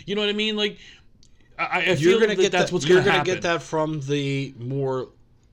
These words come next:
Speaker 2: lev-, uh, no, you're gonna get it from, I don't think you're gonna get it from their diehard fan base. I think this is gonna be a completely different way of watching wrestling.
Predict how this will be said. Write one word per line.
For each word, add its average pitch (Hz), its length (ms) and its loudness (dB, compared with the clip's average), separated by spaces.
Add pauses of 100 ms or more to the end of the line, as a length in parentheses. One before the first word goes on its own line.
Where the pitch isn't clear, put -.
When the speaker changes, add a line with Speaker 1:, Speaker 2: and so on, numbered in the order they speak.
(260)
Speaker 2:
lev-, 131 440 -6
uh, 175 240 -4
no, 220 300 -8
you're 214 180 -10
gonna 262 100 -10
get 254 160 -6
it 233 120 -14
from, 220 420 -8 (220)
I 208 100 -6
don't 262 160 -8
think 254 100 -6
you're 226 100 -6
gonna 202 160 -2
get 175 180 -4
it 160 80 -10
from 156 180 -8
their 135 160 -2
diehard 123 640 -6
fan 120 260 -6
base. 92 220 -14 (200)
I 143 100 -6
think 247 180 -4
this 214 160 -2
is 214 100 -6
gonna 180 180 -2
be 165 100 -4
a 147 40 -6
completely 143 800 -8
different 131 440 -6
way 113 380 -4
of 113 220 -8
watching 110 400 -6
wrestling. 98 380 -12